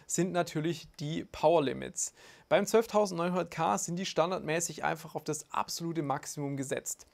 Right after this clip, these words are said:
Früher, wenn wir manuelle Overclocking-Tutorials gemacht haben, haben wir das auch immer genau auf diese Werte gesetzt. Also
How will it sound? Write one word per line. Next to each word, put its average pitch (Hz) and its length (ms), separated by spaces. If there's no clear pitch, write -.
Früher, 220 300
wenn 165 140
wir 151 100
manuelle 147 420
Overclocking-Tutorials 147 960
gemacht 156 320
haben, 160 280
haben 185 260
wir 196 80
das 175 220
auch 156 120
immer 185 220
genau 160 240
auf 160 220
diese 165 520
Werte 143 280
gesetzt. 131 420
Also 135 120